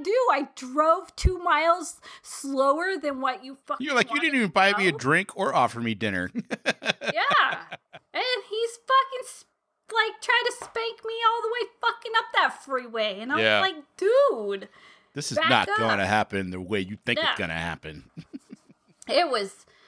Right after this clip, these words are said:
Speaker 1: ridiculous. And I, you know, and then, and then of course they don't find him. They're like, I'm giving them a description of the car, and I'm just thinking, what? Like, <sighs> and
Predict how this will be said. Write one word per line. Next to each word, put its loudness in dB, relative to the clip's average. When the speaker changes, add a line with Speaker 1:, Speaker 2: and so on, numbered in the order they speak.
Speaker 1:
ridiculous. -4
And -4
I, -2
you -4
know, 2
and -2
then, -2
and 4
then 4
of -4
course 0
they -2
don't -4
find 4
him. 0
They're -2
like, 2
I'm -4
giving -2
them -4
a -8
description -8
of -6
the -8
car, 2
and -6
I'm -8
just -18
thinking, -6
what? -14
Like, -6
<sighs> -20
and -20